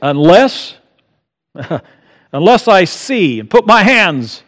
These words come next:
on the scars." Here's what he said.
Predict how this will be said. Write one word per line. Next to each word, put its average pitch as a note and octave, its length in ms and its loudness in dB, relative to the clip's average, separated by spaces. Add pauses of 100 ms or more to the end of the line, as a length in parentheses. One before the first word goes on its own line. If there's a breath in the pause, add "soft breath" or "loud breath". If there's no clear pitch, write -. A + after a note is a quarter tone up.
(880)
on D#3 100 -8
the D#3 60 -4
scars." F#3 1000 2 (1700)
Here's C4+ 240 -2
what E4 100 4
he A3+ 60 2
said. G3+ 480 2